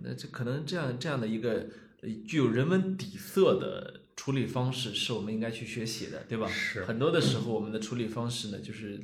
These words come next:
Speaker 1: 呃，走向两个极端，要么呢我完全漠视化，要么呢我完全的，反正毁掉一方，
Speaker 2: 有，
Speaker 1: 对吧？
Speaker 2: 是，
Speaker 1: 这样不好。
Speaker 2: 有时候这个校园的霸凌的这一方啊，就是比如说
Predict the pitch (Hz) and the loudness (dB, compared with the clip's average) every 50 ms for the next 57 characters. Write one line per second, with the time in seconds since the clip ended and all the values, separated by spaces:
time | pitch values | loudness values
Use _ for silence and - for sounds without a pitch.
0 | - - 78 71 - - 110 110 117 127 117 104 101 101 - 120 110 - 127 127 | -14 -14 -16 -14 -10 -8 -6 -4 -2 0 0 -2 -2 -4 -4 -4 0 2 2 4
1 | 131 131 135 - - - - - - _ - 156 156 143 135 123 117 113 107 104 | 4 2 0 -2 -6 -12 -14 -18 -12 _ 2 4 4 6 6 4 4 4 4 2
2 | 110 120 135 135 135 143 143 151 156 139 117 - - - 107 98 - 101 92 92 | 2 2 0 0 0 -2 -2 0 2 0 0 0 -2 -4 -6 -8 -10 -10 -8 -4
3 | 120 135 127 123 117 110 107 104 98 98 98 104 110 120 120 - 123 104 110 110 | -2 0 2 2 2 2 2 2 0 0 0 0 -2 -2 -4 -4 -4 -4 -2 0
4 | 110 101 95 90 - - - - - - _ _ - 123 139 139 160 226 233 220 | 0 0 0 -2 -4 -8 -14 -18 -20 -20 _ _ -6 -2 2 4 6 6 4 4
5 | 220 - 120 110 156 180 160 143 127 - 139 127 127 143 147 147 135 120 113 104 | 4 4 4 6 6 6 6 6 4 4 4 4 4 4 4 4 4 2 0 -2
6 | 95 - - - 190 165 131 107 - - - 143 139 143 139 - 202 214 226 226 | -4 -4 0 4 6 8 8 6 6 4 4 6 6 6 6 6 4 6 6 6
7 | 208 202 185 180 180 - - - 202 175 147 143 151 165 180 175 175 175 196 185 | 6 6 6 4 4 2 2 4 6 6 6 6 4 2 2 0 0 0 0 0
8 | 160 127 120 117 131 143 139 123 113 101 - 113 104 101 98 95 92 92 95 139 | 2 2 2 2 2 2 2 2 0 0 0 0 0 0 0 0 0 -2 0 -2
9 | 143 143 139 135 143 143 160 160 160 156 | 0 2 2 2 4 4 6 4 4 4